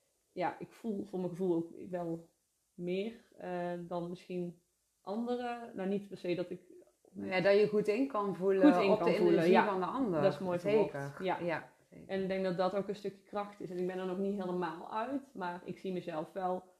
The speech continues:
Speaker 1: Nee, ik, oké, mijn punthoofd zegt nu, "Marieke, dat mag je niet zeggen."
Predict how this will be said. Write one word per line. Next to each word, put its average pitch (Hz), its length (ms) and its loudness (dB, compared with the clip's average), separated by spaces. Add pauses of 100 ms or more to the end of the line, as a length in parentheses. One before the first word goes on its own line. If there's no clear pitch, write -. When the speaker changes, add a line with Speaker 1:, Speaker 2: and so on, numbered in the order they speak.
(600)
Speaker 1:
Nee, 175 200 -8
ik, - 100 -10 (760)
oké, 175 200 -6
mijn 165 140 -4
punthoofd 190 360 -4
zegt 180 200 -10
nu, 180 80 -8
"Marieke, 170 280 -4
dat 165 100 -6
mag 160 140 -12
je 180 80 -10
niet 175 120 -6
zeggen." 180 340 -8